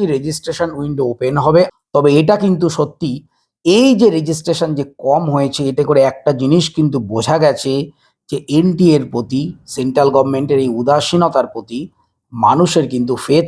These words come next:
কমেছে, স্টুডেন্টদের কিন্তু একটা এক্সাম দেওয়ার যে কনফিডেন্স, সেটা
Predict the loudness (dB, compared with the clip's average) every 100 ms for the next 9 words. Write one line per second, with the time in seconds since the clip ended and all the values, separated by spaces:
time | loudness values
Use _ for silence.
0 | 0 2 2 2 0 -2 _ _ -6 -2
1 | 2 4 4 2 0 -4 -2 0 0 -2
2 | -2 0 2 0 0 2 2 2 -4 -2
3 | -2 2 2 2 -2 -16 _ _ _ _
4 | -8